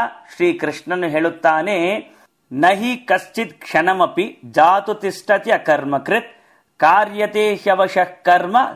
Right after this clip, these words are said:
ಸರ್ವಃ ಪ್ರಕೃತಿ ಜೈರ್ಗುಣೈಹಿ." ಆದ್ದರಿಂದ ನಾವು ಚಟುವಟಿಕೆಗಳನ್ನು ಕೃತಕವಾಗಿ ತ್ಯಜಿಸದೆ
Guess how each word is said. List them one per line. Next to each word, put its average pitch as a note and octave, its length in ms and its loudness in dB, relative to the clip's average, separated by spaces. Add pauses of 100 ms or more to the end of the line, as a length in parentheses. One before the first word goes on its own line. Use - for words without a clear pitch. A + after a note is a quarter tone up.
ಸರ್ವಃ G3+ 580 2
ಪ್ರಕೃತಿ D3+ 600 -2
ಜೈರ್ಗುಣೈಹಿ." E3 1120 0 (680)
ಆದ್ದರಿಂದ D#3 600 0 (480)
ನಾವು D#3+ 260 2
ಚಟುವಟಿಕೆಗಳನ್ನು D#3+ 1160 0
ಕೃತಕವಾಗಿ E3+ 880 0
ತ್ಯಜಿಸದೆ D#3+ 960 -4